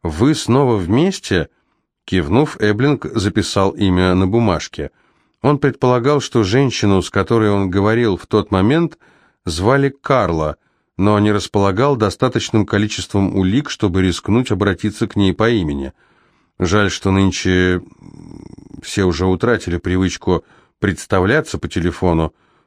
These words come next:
поскольку номер высвечивался на экране, звонящий исходил из того, что собеседник уже в курсе, кто его беспокоит. «Я тебе этого не прощу. Мне очень жаль». «Чушь!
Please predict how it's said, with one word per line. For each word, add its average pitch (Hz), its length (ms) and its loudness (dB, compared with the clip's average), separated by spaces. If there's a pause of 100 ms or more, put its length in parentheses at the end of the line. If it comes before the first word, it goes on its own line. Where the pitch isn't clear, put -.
поскольку 98 460 0
номер 95 320 2
высвечивался 95 680 0
на 95 200 4
экране, 107 500 0 (360)
звонящий 98 680 0
исходил 101 500 0
из 95 120 -4
того, 95 260 0
что 98 180 -4
собеседник 95 720 -2
уже 98 200 2
в - 100 -10
курсе, 104 500 -2 (240)
кто - 220 -2
его 85 200 2
беспокоит. 85 760 -2 (680)
«Я 92 180 -2
тебе 113 240 2
этого 120 260 2
не 123 140 2
прощу. 120 640 -2 (580)
Мне 104 260 2
очень 95 320 -2
жаль». 76 300 -4 (340)
«Чушь! - 460 -2